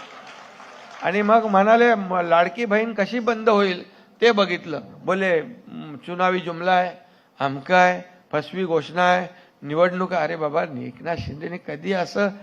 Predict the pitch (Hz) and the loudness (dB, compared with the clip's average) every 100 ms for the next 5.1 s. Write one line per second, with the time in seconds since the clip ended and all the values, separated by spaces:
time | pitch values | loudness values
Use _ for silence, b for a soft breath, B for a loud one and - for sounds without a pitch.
0 | B B B 156 147 208 208 185 175 202 | B B B -6 -4 -4 -6 -4 -2 -2
1 | 240 240 247 226 208 170 175 b b b | -4 -4 -2 0 2 2 -2 b b b
2 | - 175 226 214 165 165 233 190 202 233 | -2 -2 -2 -2 -2 2 2 4 0 0
3 | 220 214 202 233 214 214 196 190 233 226 | -2 -2 0 -2 0 2 2 2 0 2
4 | 220 214 190 202 208 190 190 165 170 147 | 0 2 2 0 -2 -6 -4 -4 -4 -4
5 | 113 | -6